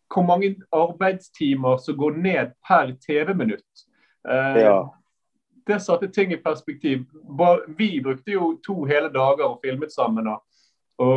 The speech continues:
Speaker 1: og, og det endte med seks-syv minutter på skjermen, sant? Så det,
Speaker 2: Sant.
Speaker 1: det, det sier litt. Og jeg vet jo om andre som, eh, som, ja, har vært gjennom, eh, lignende omfattende,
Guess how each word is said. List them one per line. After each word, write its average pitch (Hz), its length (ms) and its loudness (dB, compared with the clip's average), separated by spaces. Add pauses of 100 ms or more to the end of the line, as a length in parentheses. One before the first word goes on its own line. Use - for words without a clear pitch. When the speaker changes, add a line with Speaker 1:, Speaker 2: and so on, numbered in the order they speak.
(100)
Speaker 1:
og, 131 200 2
og 131 60 4
det 135 80 2
endte 139 300 -2
med 127 240 -2
seks-syv 143 460 -4
minutter 135 340 -4
på 131 80 -10
skjermen, 131 460 2 (100)
sant? 131 240 -2
Så 151 140 -2
det, 143 120 0 (280)
Speaker 2:
Sant. 120 320 -2
Speaker 1:
det, 151 100 -4 (340)
det 156 120 2
sier 185 260 6
litt. 170 300 2
Og 151 120 4
jeg 160 100 4
vet 185 200 2
jo 151 140 -2
om 135 180 -4
andre 147 400 -6
som, 135 320 -4
eh, 127 120 -2 (260)
som, 160 220 -4
ja, 165 140 6
har 151 120 -2
vært 151 160 -4
gjennom, 151 260 -2
eh, 131 240 -2
lignende 143 580 -4
omfattende, 127 840 0